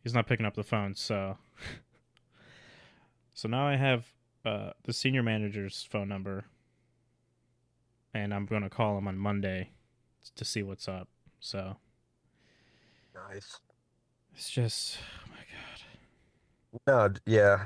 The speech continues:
Speaker 2: people are incompetent.
Speaker 1: It is,
Speaker 2: They
Speaker 1: it's
Speaker 2: suck.
Speaker 1: crazy.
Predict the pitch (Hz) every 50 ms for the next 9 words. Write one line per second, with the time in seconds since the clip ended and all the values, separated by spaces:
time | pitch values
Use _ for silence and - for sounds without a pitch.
0 | - - - 127 131 139 147 156 156 151 131 120 123 117 120 123 120 117 107 98
1 | 98 95 _ _ _ _ _ _ _ _ - - 117 113 110 107 - - - -
2 | 101 98 120 - 113 113 110 107 101 _ _ _ _ _ _ - - - - 113
3 | 120 127 123 123 - -